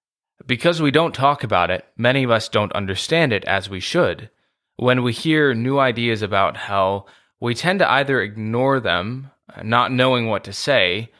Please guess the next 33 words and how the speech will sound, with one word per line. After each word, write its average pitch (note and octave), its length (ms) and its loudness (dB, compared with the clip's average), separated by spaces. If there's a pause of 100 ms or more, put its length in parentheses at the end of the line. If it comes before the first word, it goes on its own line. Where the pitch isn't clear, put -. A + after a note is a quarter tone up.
(240)
or E3+ 320 4
we C#3 140 2
give C3+ 240 2
a A#2 100 2
knee-jerk C3 560 0
response G#2+ 680 0
that B2 280 2
reveals D3+ 480 -2
more C#3+ 260 2
of B2 80 2
our G#2+ 240 0
ignorance A#2+ 520 -2
than G#2+ 120 -4
it G2 100 -6
does A2+ 460 2
any A2 240 -2
biblical G#2 480 -6
grounding. F#2+ 640 -2 (560)
We B2+ 200 2
haven't E3+ 260 2
been C3 120 4
as A#2 140 0
faithful C3 480 2
as G#2+ 140 0
we G#2+ 160 -2
ought C3 240 2
to A#2+ 120 0
have G2 160 0
been F#2 360 -2 (120)
guarding B2 420 2
the G2+ 80 -8
theological G#2+ 640 0
door, F#2+ 500 -2